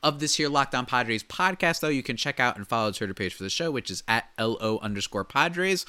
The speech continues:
or my personal account, which is at Javapeno,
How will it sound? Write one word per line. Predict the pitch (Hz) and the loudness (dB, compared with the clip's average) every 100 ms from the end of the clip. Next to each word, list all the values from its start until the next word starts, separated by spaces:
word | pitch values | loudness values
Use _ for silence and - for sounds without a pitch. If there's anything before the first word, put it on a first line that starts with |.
| - - | -12 0
or | 147 170 196 - | 6 6 6 2
my | 151 180 208 226 214 | -4 2 4 4 2
personal | - 226 - 120 | 0 0 2 -2
account, | 98 95 85 - - | -2 -4 -4 -12 -8
which | 104 101 | -4 -4
is | 104 | 0
at | 139 - _ | 0 0 _
Javapeno, | - 131 123 143 135 90 | 0 2 2 0 0 -2